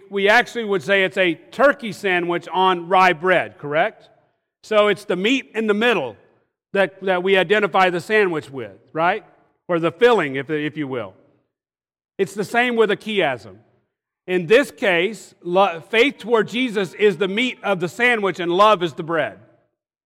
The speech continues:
Said another way, our faith in Christ Jesus is foundational to our love for him and for all the saints. Therefore, authentic or genuine believers are known for their faith in Christ. And this faith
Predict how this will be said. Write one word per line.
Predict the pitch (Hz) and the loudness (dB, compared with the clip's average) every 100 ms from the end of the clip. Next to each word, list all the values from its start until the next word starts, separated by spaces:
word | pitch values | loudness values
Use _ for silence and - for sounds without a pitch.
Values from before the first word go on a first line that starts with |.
| _ _ _ _ _ _ | _ _ _ _ _ _
Said | - 226 | 0 2
another | 240 233 208 180 | 4 4 2 2
way, | 160 139 175 208 _ _ _ _ _ _ | 2 0 -2 -6 _ _ _ _ _ _
our | 202 214 196 | 4 6 4
faith | - 233 269 - | 2 2 2 -2
in | 214 | -4
Christ | 202 220 190 | 2 2 2
Jesus | - 220 196 180 | -2 -6 -4 -6
is | 175 151 | -6 -4
foundational | 208 202 190 196 247 220 233 208 | 0 0 2 2 0 0 -6 -6
to | 202 202 | -4 -2
our | 180 170 | 0 2
love | 185 247 - - | 4 4 2 -4
for | 190 | -2
him | 190 185 | -2 -2
and | 165 | -4
for | 175 | -2
all | 151 147 | -2 -2
the | 143 | -6
saints. | - 220 123 101 _ _ _ _ _ _ _ _ _ | -6 -6 -6 -12 _ _ _ _ _ _ _ _ _
Therefore, | - 208 226 240 208 165 | 0 0 0 0 0 2
authentic | 185 202 - 233 262 269 240 - | 2 2 0 -4 -4 -6 -8 -8
or | 185 180 | -4 -4
genuine | 139 208 233 226 208 175 | 0 -2 -2 -2 -2 -2
believers | 185 202 226 202 175 | -2 -2 -2 -2 -2
are | 175 | -2
known | 180 220 233 | 2 2 0
for | 180 202 | -4 -4
their | 185 | -4
faith | - 180 170 | -2 -2 -2
in | 170 151 | -6 -10
Christ. | 196 214 139 110 - _ _ _ _ _ _ _ _ | -2 0 0 -4 -16 _ _ _ _ _ _ _ _
And | 185 180 | -6 0
this | 220 208 | 2 2
faith | - 240 254 214 208 | 0 4 4 4 0